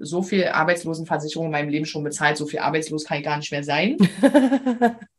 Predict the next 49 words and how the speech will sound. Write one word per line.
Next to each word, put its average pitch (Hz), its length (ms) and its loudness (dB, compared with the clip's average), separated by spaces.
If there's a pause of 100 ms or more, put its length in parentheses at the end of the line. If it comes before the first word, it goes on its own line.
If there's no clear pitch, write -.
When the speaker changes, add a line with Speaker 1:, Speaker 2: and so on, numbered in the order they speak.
(160)
Speaker 1:
Punkt 175 200 -2
eins, 269 240 6
also - 200 4
für 175 120 4
alle, 185 160 6
die 185 120 2
jetzt 175 120 4
sofort 180 320 2
ein 185 60 -2
schlechtes 170 300 0
Gewissen 175 300 -2
haben 247 180 6
und 196 100 4
sagen, 226 200 6
„Das 175 120 -8
ist 196 140 2
ja 180 80 8
Speaker 2:
Mhm. 190 60 6
Speaker 1:
Schmarotzertum 170 760 -4
und 165 240 -4
keine 165 240 4
Ahnung 196 240 4
was“, 226 320 4
vergiss 180 320 0
es 269 100 -2
einfach. 240 420 2
Schöne 190 220 4
Grüße 190 340 2
an 156 120 4
dein 160 160 4
Mindset, 196 480 2
das 180 140 0
macht 165 180 -4
überhaupt 160 400 -2
keinen 156 220 0
Sinn. 180 420 0 (180)
Das - 220 -4
ist 190 60 4
eine 175 160 4
Speaker 2:
Mhm. - 20 2
Speaker 1:
Versicherungsleistung, 220 1040 2
ja. 202 300 0 (920)
Ähm, 175 540 2 (800)
ähm, 170 220 4
das 175 180 2
ist - 100 0
das 170 180 2
eine. 226 480 4 (320)
Und 175 320 -2